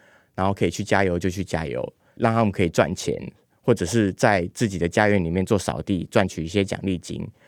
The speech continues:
我采访到一个大概三十几岁的一个憨儿，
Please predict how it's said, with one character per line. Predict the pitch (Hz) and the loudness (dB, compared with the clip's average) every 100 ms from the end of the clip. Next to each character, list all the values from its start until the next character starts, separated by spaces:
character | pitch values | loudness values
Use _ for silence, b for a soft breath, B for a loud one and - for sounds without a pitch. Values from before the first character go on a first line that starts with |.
| b b b | b b b
我 | - | -2
采 | 143 | 2
访 | 143 117 | 4 4
到 | 123 | 4
一 | 131 | 4
个 | 123 110 98 - b - | 6 6 4 -2 b 0
大 | 135 | 2
概 | 135 | 4
三 | 127 123 120 | 4 4 2
十 | - | 0
几 | 107 92 | -4 -4
岁 | 80 - 104 | 0 4 4
的 | 95 78 | 4 2
一 | 95 | 2
个 | 92 82 | 2 0
憨 | - 95 95 | 0 -2 0
儿， | 65 | -2